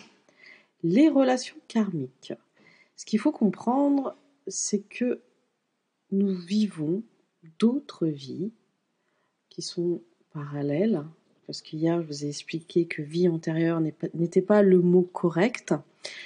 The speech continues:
Nous vivons d'autres vies, et dans ces vies, on peut rencontrer une personne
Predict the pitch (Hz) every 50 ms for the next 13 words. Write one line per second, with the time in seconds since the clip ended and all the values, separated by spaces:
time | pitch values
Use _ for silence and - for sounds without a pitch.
0 | - - _ _ 208 214 262 277 277 277 254 247 226 233 233 226 220 202 185 185
1 | 240 269 277 - - - - 175 165 151 156 185 226 294 - - _ _ _ -
2 | - _ _ _ _ - 190 180 170 233 294 320 - - - 202 190 180 170 175
3 | 190 226 302 - _ _ _ _ _ _ _ _ _ _ _ _ _ _ _ _
4 | _ - 190 190 185 185 - - - 277 302 285 220 185 - 233 269 277 - -
5 | 214 202 196 - - - 160 151 151 175 190 - _ _ _ _ _ _ _ _
6 | _ _ _ _ - 202 214 214 214 - 185 180 - - - - 147 147 156 170
7 | 180 185 190